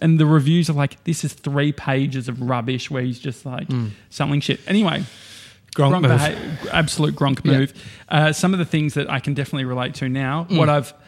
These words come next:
Speaker 1: highlighted, "Why can't I stop sweating?" is what he said, and I
Speaker 2: Is it
Speaker 1: underlined that.
Speaker 2: So he's a s-, Mark Maron's a
Speaker 1: Mark
Speaker 2: sweater.
Speaker 1: Maron is a sweater. I'm
Speaker 2: Ma-,
Speaker 1: like,
Speaker 2: Mark
Speaker 1: "Fuck."
Speaker 2: Maron's got one,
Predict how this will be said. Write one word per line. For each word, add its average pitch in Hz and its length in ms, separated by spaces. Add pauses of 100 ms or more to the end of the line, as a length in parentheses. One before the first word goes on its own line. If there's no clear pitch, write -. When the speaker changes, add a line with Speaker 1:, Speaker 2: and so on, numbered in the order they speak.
(220)
Speaker 1:
highlighted, 170 580 (300)
"Why 175 280
can't 180 300
I 160 120
stop - 340
sweating?" 156 640 (460)
is 120 140
what - 240 (160)
he 135 100
said, - 360 (100)
and 143 100
I 127 140
Speaker 2:
Is 175 80
it 175 60
Speaker 1:
underlined 123 500
that. 143 220
Speaker 2:
So 170 100
he's 170 200
a - 20
s-, 147 200
Mark 170 280
Maron's 151 320
a - 20
Speaker 1:
Mark 185 140
Speaker 2:
sweater. 156 180
Speaker 1:
Maron 165 260
is 135 120
a 131 40
sweater. 190 320
I'm 135 100
Speaker 2:
Ma-, 170 80
Speaker 1:
like, 180 120
Speaker 2:
Mark 202 240
Speaker 1:
"Fuck." 147 60
Speaker 2:
Maron's 170 320
got 143 220
one, 151 200